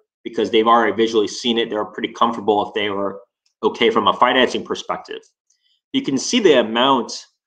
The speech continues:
of contingent versus pending has drastically changed weeks later. So now it's almost half. It's a little bit better the following week, and now it's,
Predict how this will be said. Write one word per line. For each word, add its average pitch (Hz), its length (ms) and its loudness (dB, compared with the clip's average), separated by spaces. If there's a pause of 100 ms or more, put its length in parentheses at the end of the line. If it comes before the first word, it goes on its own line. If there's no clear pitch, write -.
(300)
of 107 160 -6
contingent 127 640 0
versus 113 320 -2
pending 151 460 0
has - 480 -4
drastically 117 520 -2
changed 98 680 -6 (500)
weeks 95 340 -6
later. 95 380 -4 (360)
So 107 120 -12
now 123 260 2
it's - 100 0
almost 110 400 -2
half. 113 420 2 (520)
It's 107 100 -12
a 127 40 0
little 120 180 6
bit 101 180 -2
better 104 480 -2
the - 60 -16
following 117 340 4
week, 117 220 2
and 101 100 -8
now 98 280 -2
it's, 95 220 -10